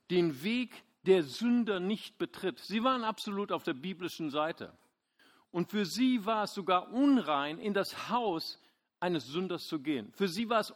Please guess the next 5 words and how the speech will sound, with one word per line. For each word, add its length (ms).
undenkbar, 1200
zu 360
essen 680
mit 280
einem 640